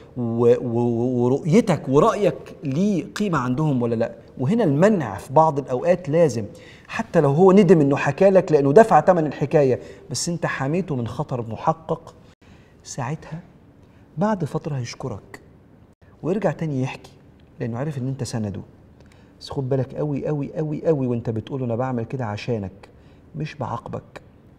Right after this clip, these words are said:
أنا خايف عليك من خطر محقق". "يا بابا، أنا عشان حكيت لك بتعمل كده". "يا ابني، أنا بشكرك إنك حكيت لي، بس لازم تعرف إن أنا موجود في الدنيا عشان أحميك من نفسك،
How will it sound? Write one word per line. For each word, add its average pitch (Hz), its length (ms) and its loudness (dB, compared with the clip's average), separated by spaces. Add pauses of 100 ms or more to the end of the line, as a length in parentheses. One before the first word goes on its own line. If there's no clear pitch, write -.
أنا 113 140 -4
خايف 156 400 -2
عليك 139 200 -6
من 120 100 -4
خطر 131 340 -6
محقق". - 500 -12 (380)
"يا 208 80 -4
بابا، 220 400 2 (240)
أنا 202 200 0
عشان 196 220 0
حكيت 233 320 -4
لك 208 100 4
بتعمل 208 400 2
كده". 190 400 -2
"يا 143 80 2
ابني، 120 240 -2 (300)
أنا 110 100 -6
بشكرك 123 440 -4
إنك - 180 -8
حكيت - 340 -8
لي، 98 100 -14 (720)
بس - 160 -6
لازم 143 220 2
تعرف 127 340 -4
إن 120 100 -2
أنا 139 80 -2
موجود 123 340 -4
في - 100 -10
الدنيا 131 380 -2
عشان 107 300 -8
أحميك 160 360 -8
من 123 120 -6
نفسك، - 540 -10